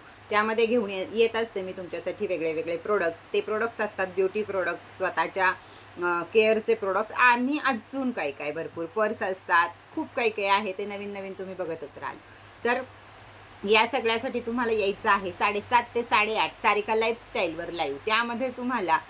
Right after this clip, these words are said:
अगदी थर्टी फोर्टी पर्सेंट ऑफरमध्ये तुम्हाला प्रा-, माझ्या वस्तू मिळून जातात.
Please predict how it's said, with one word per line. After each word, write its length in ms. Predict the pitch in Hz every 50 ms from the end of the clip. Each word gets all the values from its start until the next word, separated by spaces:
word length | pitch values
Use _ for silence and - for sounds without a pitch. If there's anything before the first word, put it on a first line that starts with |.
| - - - - - -
अगदी 280 | - 208 196 196 233 240
थर्टी 420 | 240 254 220 214 - - 254 247
फोर्टी 340 | 240 262 233 208 202 - 233
पर्सेंट 520 | 226 - 240 233 208 - - 226 220 233 226 - - - - -
ऑफरमध्ये 720 | 190 202 - - - 294 302 285 285 277 277 240 220 262
तुम्हाला 340 | - 220 214 220 202 196 190
प्रा-, 360 | 190 185 180 175 170 165 160 - - - -
माझ्या 460 | 180 175 180 180 202 180 180 175 165 - -
वस्तू 340 | 196 208 208 - - 190 156
मिळून 340 | 165 180 175 165 165 160
जातात. 280 | 151 156 139 - - -